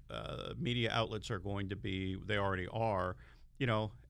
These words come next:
asking us, the readers, the subscribers, to pick up a little more of the freight to, uh, pay for the, pay for the news.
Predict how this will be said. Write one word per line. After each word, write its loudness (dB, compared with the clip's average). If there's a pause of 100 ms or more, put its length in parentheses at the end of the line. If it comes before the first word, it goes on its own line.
asking 2
us, -2
the -6
readers, -2
the -4
subscribers, -2
to 0
pick 0
up 2
a 0
little 4
more 2
of 0
the -4
freight 0 (140)
to, 0 (280)
uh, 0 (880)
pay 2
for 0
the, 2 (120)
pay 0
for -4
the -4
news. -4